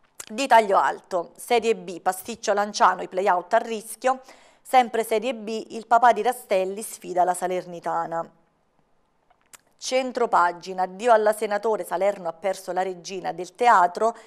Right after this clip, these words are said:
e il suo sguardo non ci lascerà. Ancora centro pagina, Salerno, caso fonderie, morti sospette, cartelle acquisite. Eboli, Manetti e Litorani, il protettore delle prostitute.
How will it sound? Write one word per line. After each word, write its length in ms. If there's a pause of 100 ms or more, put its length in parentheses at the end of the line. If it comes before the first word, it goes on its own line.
(200)
e 380
il 140
suo 160
sguardo 480
non 180
ci 140
lascerà. 520 (1400)
Ancora 360
centro 320
pagina, 420
Salerno, 720 (380)
caso 300
fonderie, 500
morti 420
sospette, 600
cartelle 540
acquisite. 1000 (180)
Eboli, 600
Manetti 440
e 40
Litorani, 500
il 80
protettore 540
delle 220
prostitute. 760